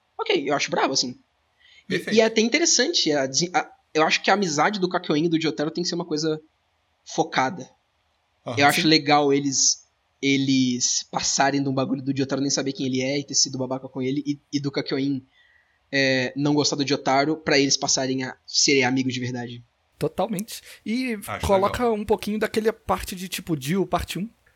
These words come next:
Speaker 1: Hum.
Speaker 3: que é, ele só pega o Kakyoin porque ele tá próximo,
Speaker 1: Hum.
Speaker 3: tá ligado? É aquele bagulho do,
Speaker 2: Aham.
Speaker 3: tipo, quantos pedaços de pão você já comeu <laughs> na sua vida? Ele só pega o bem, porque sim, pô. Ele não liga pra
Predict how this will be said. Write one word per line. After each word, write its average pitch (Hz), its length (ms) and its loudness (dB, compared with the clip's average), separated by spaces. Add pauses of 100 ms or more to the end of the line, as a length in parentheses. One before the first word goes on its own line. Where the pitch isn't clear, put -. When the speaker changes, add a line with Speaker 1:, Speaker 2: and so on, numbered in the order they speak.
(240)
Speaker 1:
Hum. 139 120 -6
Speaker 3:
que 151 240 2
é, 147 640 0 (420)
ele - 140 -2
só - 160 2
pega - 180 0
o - 40 -18
Kakyoin 269 520 0 (100)
porque - 220 -4
ele 240 80 -4
tá 311 100 -2
próximo, - 360 2
Speaker 1:
Hum. 113 40 -6
Speaker 3:
tá 127 80 -8
ligado? 143 300 -2 (220)
É 151 40 0
aquele 165 220 2
bagulho 202 260 0
do, 202 60 0
Speaker 2:
Aham. 214 100 0
Speaker 3:
tipo, - 220 -2
quantos 196 300 -4
pedaços 147 420 0
de 123 80 -6
pão 123 240 -4
você 120 160 -8
já 120 80 -6
comeu 156 260 2
<laughs> - 60 0
na 180 100 8
sua - 160 2
vida? 139 240 2
Ele 160 140 2
só - 100 0
pega 453 200 2
o - 20 -8 (260)
bem, 453 200 8
porque - 200 2
sim, 233 260 2
pô. 127 180 -2 (520)
Ele 165 100 0
não 226 120 2
liga 202 260 6
pra - 200 2